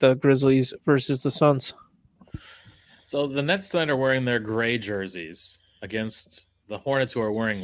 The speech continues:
Speaker 2: white. How do you feel about white versus gray? I'm not a big fan.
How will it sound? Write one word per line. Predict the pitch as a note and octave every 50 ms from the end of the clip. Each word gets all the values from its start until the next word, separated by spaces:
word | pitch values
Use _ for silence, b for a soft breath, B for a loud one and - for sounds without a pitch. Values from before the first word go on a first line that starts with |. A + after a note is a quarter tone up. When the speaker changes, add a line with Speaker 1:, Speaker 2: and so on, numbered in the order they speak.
| F#2
Speaker 2:
white. | F#2+ G2 G2 F2+ E2+ D#2+ - - - - B B B B B B B B B B
How | B
do | D#3 F#3+
you | G3+ G3+ G3
feel | - - C#3 C#3 C3 B2
about | A2 A2+ A2 G#2+ A2 G2+ G2
white | G2+ A2 A2+ A2+ A2+ G#2+ G#2
versus | A2 A2 G#2 - - G#2 F#2
gray? | - - - G2 F2 E2+ F2
I'm | A2+ C3
not | D3 D3+
a | C#3 A#2+
big | B2+ A#2+ G#2 -
fan. | - G#2+ F#2+ E2+ D2+